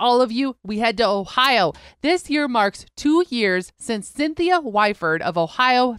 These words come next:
fell sixteen feet while climbing into her ladder stand,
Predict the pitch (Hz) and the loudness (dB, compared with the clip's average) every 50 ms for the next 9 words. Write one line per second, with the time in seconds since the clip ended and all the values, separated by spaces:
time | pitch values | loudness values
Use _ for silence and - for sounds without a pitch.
0 | - _ - 226 208 190 190 190 - _ _ - - - - - 285 320 - - | -6 _ 0 2 2 2 2 0 -4 _ _ -20 -20 -20 -6 -4 -4 -4 -4 -8
1 | - - - - 277 277 269 277 269 269 262 _ _ _ - 247 220 202 190 - | -16 -20 -10 -6 -4 -2 -2 -2 -2 -4 -6 _ _ _ -6 -4 -4 -6 -8 -10
2 | - _ _ - 202 208 208 - - - 233 226 233 240 262 254 - - 220 220 | -18 _ _ -2 0 0 0 -4 -6 -2 -2 0 0 0 -2 -4 -4 -4 -6 -4
3 | 196 226 220 185 202 190 175 175 175 180 190 202 208 214 220 226 208 - - - | -2 -2 -2 -2 -2 -4 -4 -2 0 2 2 2 2 2 0 -2 -4 -8 -16 -20
4 | - - 233 220 240 254 247 226 202 196 202 | -8 -4 -2 -2 0 0 0 0 0 -2 -4